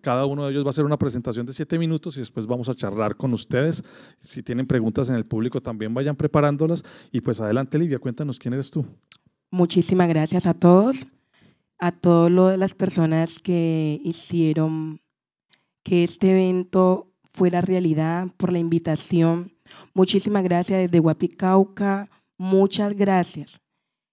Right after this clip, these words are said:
Speaker 2: La música, a pesar de que también sana, es transformación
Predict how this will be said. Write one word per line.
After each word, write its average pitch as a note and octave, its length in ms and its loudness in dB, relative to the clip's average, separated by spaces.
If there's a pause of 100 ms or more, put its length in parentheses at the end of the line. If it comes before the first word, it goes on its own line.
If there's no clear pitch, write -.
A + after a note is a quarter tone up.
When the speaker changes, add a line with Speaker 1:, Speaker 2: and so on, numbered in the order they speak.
(140)
Speaker 2:
La G3+ 160 2
música, C4 760 -2 (400)
a F#3 100 0
pesar F3 360 -2
de F#3 120 -2
que F#3+ 100 -6
también E3+ 400 -2
sana, F3+ 540 -6
es F3+ 180 -8
transformación F3+ 1160 -4